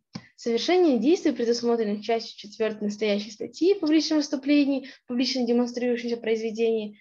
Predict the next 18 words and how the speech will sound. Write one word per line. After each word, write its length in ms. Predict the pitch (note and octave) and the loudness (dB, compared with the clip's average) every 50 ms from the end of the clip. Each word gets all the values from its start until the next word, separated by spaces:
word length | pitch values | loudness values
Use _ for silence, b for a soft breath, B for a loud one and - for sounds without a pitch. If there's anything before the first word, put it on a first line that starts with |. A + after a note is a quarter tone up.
| _ _ | _ _
в 60 | - | -4
средствах 380 | - B3 A#3+ A#3+ A#3+ A#3 A#3+ | -2 0 0 0 -2 -6 -4
массовой 380 | A#3 A3+ A#3 A#3 A#3 - A3 G#3 | -4 -4 -4 -4 -4 -6 -4 -4
информации 560 | G#3+ G#3 G3+ G3 G#3 A#3+ D#4 F4 F4 - D4 | -4 -4 -4 -4 -2 -2 -2 -2 -2 -2 -4
или 60 | A#3+ | -4
с 100 | A#3 - | -4 -6
использованием 460 | - _ B3 C#4+ D4 C4+ C4 B3 A#3 A3+ | -4 _ 0 0 2 2 0 0 0 -2
сетей 300 | A3+ G#3+ G#3 A#3+ B3+ A#3+ | -4 -6 -6 -6 -4 -4
телекоммуникации, 1040 | B3 A#3+ A#3 A#3 - A#3 B3 B3 B3 A#3+ - A#3 G#3+ G#3 G#3 - - - - B B B B B | -4 -4 -4 -4 -2 -2 0 0 -2 -2 -2 -2 -2 -4 -6 -8 -12 -12 -12 B B B B B
в 60 | - | -2
том 140 | C#4+ C#4+ C4+ | 0 0 0
числе 280 | C#4 - - C#4 B3+ | -2 -4 -6 -6 -4
через 240 | B3+ - A#3 A3+ G#3+ | -2 -2 -2 0 -2
интернет, 380 | A3 A3+ G#3 A3+ B3 D#4 D#4 C#4 | -2 -4 -2 -2 -2 0 0 2
а 80 | A#3 | 2
ровно 260 | A#3 A#3+ B3+ C4+ B3 | 2 2 2 2 0
в 60 | A3+ G#3+ | 0 -2
отношении 560 | G#3+ - A3 G#3+ C4 C4+ C4 B3 B3 - | -4 -6 -6 -4 -2 0 0 -2 -2 -6